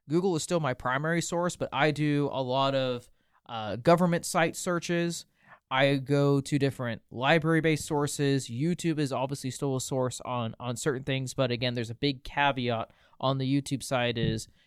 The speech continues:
whoever's providing that information, you still need to do some base level vetting to ensure that that information you're getting is accurate, especially on the, the news topics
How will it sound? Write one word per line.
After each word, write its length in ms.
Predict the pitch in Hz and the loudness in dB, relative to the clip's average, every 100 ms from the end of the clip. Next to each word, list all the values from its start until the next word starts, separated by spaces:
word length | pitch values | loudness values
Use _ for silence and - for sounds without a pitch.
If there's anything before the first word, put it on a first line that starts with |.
| - | -2
whoever's 400 | 143 151 165 147 | 2 4 2 -4
providing 560 | - 135 117 117 143 151 | -4 -4 -2 0 0 2
that 140 | 151 | 0
information, 760 | 160 - 151 156 - 170 170 - _ _ 127 | -2 -4 -2 -2 -2 -4 -4 -8 _ _ -4
you 160 | 143 | -2
still 220 | 139 160 151 | 2 2 4
need 120 | 139 | 2
to 60 | |
do 160 | 127 135 | 0 -2
some 220 | - 143 | -2 -2
base 280 | 127 139 - | 0 -2 -2
level 240 | 143 123 | -4 -2
vetting 400 | 110 120 131 135 120 | -2 0 0 -2 -6
to 180 | 139 127 | -6 -6
ensure 480 | 120 - 139 123 | -6 -2 0 0
that 80 | 127 | 0
that 140 | 123 110 | -2 -4
information 380 | 110 123 - | -6 -8 -8
you're 100 | 120 120 | -10 -4
getting 240 | 127 120 | -4 -4
is 160 | 104 - 127 | -8 -8 -6
accurate, 480 | 117 - 165 208 _ _ _ - | -6 -4 -2 -2 _ _ _ -14
especially 640 | - - - 139 - 151 | -12 -10 -4 -4 -2 -4
on 300 | 147 147 143 | 0 0 0
the, 380 | 135 135 127 - | 2 2 0 -4
the 220 | 139 135 | -4 -2
news 260 | 127 143 143 | 2 2 2
topics 640 | - 143 131 135 123 - | 0 0 0 -2 -4 -8